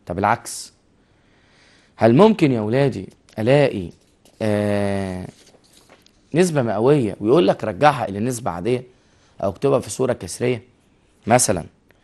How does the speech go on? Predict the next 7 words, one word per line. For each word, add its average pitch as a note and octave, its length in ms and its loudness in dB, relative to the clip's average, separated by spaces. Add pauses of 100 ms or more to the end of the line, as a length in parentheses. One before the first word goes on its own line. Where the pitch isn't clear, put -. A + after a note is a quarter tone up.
(480)
يجي F#3 180 8
يقول F#3+ 220 10
لي F3+ 260 4 (560)
خمسة D3 480 4 (720)
وتلاتين A2 640 2
في C#3+ 140 0
المية C#3+ 400 2